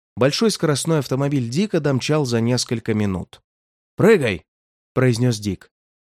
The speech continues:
«Я тебе кое-что расскажу. Пытался разобраться во всём сам,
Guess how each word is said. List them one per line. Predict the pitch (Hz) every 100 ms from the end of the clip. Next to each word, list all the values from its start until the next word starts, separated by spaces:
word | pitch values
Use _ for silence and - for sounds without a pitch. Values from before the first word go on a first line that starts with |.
| _ _
«Я | 110 135
тебе | 151 160
кое-что | 151 165 135 147
расскажу. | 143 - 131 98 85 _ _ _ _ _
Пытался | 151 160 160 147 147
разобраться | 143 156 160 135 123
во | 127
всём | 127 143
сам, | 127 - 180 98